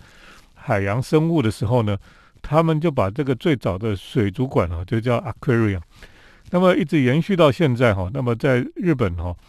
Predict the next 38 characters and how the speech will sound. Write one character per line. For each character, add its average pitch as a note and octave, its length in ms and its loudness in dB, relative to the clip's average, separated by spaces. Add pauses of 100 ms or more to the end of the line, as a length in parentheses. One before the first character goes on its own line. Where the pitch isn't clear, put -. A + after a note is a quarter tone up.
(260)
也 A#2+ 100 2
有 A#2+ 100 4
很 F#2+ 340 -4
多 C#3+ 220 2
的 A#2 240 2
水 G2 240 -2
族 A2+ 160 -4
馆。 G2+ 240 -2 (680)
那 G3 120 2
像 G3+ 220 4
大 A#3+ 180 8
阪 B2+ 220 4
这 F3 80 -2
个 D3+ 100 2
水 A#2 160 0
族 A2+ 140 -2
馆 G#2+ 240 2
里 F#2 60 -2
面 G#2+ 180 0
哈， G2 160 -2 (220)
甚 F3+ 280 0
至 D3+ 160 2
还 A#2 140 2
有 A2+ 240 2 (540)
一 F3 100 -2
头 G#2 260 -2
很 G2 340 -4
大 D#3 360 0
只 C#3 300 -6
的 A2 320 -2
鲸 D3 320 -2
鱼 G2 180 -2
了 F2+ 100 -4
哈， F2 200 -8 (440)
在 C3+ 180 2
里 F#2+ 120 -2
面 F#2+ 340 -4
哈。 - 120 -20